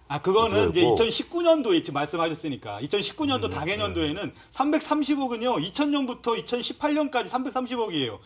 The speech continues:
Speaker 1: 그러면 일 년에 십오억 정도 예산 투입했다는 말씀이에요. 이제 숫자로
Speaker 2: 아니,
Speaker 1: 따지면.
Speaker 2: 그게 아니고 자꾸 오시는데 최근에 이천십오 년부터 한 거예요.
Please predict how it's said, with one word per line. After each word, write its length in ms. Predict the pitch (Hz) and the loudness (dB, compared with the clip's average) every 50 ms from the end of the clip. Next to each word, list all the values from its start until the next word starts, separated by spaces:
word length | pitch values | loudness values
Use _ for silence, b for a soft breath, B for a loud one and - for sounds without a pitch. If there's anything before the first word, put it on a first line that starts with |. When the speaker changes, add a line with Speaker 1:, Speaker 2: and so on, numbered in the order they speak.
| B B | B B
Speaker 1:
그러면 320 | - 190 233 240 240 233 175 | 0 0 0 2 0 -2 -2
일 160 | 180 220 240 | -2 2 2
년에 280 | 247 233 214 208 226 | 2 4 4 2 2
십오억 440 | 226 233 - 254 269 311 320 302 311 | 0 0 -2 -2 2 2 2 2 2
정도 260 | 294 262 240 185 175 | -2 -4 0 2 4
예산 240 | 170 170 165 180 170 | 4 4 2 0 -4
투입했다는 540 | - - 254 247 - 247 247 240 220 185 147 | -4 -6 -6 -4 -4 -4 -2 -2 -2 -2 -2
말씀이에요. 500 | 139 139 151 - 196 185 170 143 117 107 B B B B | -2 -2 -2 -4 -4 -2 -2 -2 -2 -4 B B B B
이제 100 | 143 139 | -6 -4
숫자로 380 | 139 - - - - 233 214 170 - | -4 -4 -6 -4 -4 -2 -2 0 2
Speaker 2:
아니, 160 | - 113 113 | 2 2 2
Speaker 1:
따지면. 140 | 98 160 127 | 2 0 2
Speaker 2:
그게 180 | 131 156 160 | 6 6 6
아니고 300 | 151 135 117 127 117 127 | 6 6 4 2 2 2
자꾸 340 | 135 - - - 151 143 117 | 0 -2 -4 -2 0 2 4
오시는데 460 | 120 135 139 120 107 113 110 92 73 B B B B B B B B | 6 6 4 4 2 0 -2 -2 -2 B B B B B B B B
최근에 400 | - - 185 202 214 220 208 185 156 | -4 2 2 4 6 8 6 6 6
이천십오 540 | 147 131 156 147 - - - 202 202 202 196 | 4 4 2 2 2 2 0 4 6 6 6
년부터 460 | 185 170 160 151 143 123 - - 101 | 6 6 6 4 4 2 2 0 -2
한 160 | 135 170 190 | 0 2 2
거예요. 640 | 185 175 135 104 98 107 120 139 131 98 78 64 | 4 4 6 6 4 4 4 2 0 -2 -4 -8